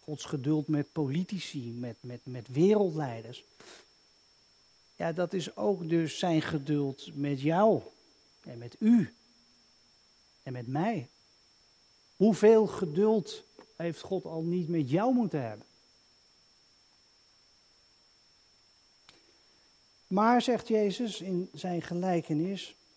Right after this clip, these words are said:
heel duidelijk en ook wel heel indringend, er is dus ook een grens aan Gods eindeloze geduld. Onvoorstelbaar grote geduld. Er is een grens.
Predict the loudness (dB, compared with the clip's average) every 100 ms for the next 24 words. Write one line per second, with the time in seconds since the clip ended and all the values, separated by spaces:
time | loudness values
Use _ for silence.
0 | _ _ -4 0 2 2 2 0 -4 -8
1 | -12 _ _ -10 -8 -6 -8 -8 -6 -8
2 | -6 -8 -4 -4 -4 -6 -8 _ _ _
3 | _ _ _ _ -10 -8 -8 -6 -4 -4
4 | -4 -4 -6 -2 0 0 -2 -2 -2 -2
5 | 2 4 4 2 -8 -16 -18 _ _ -8
6 | -4 -4 -2 2 2 0 -14 -18 _ _
7 | _ -2 0 2 2 2 2 -2 -6 -4
8 | -2 -4 -6 _ _ 4 4 2 -4 -2
9 | 0 0 0 -2 -2 -2 -2 -6 0 0
10 | 0 -2 -4 -4 -4 -2 -2 -2 -6 -20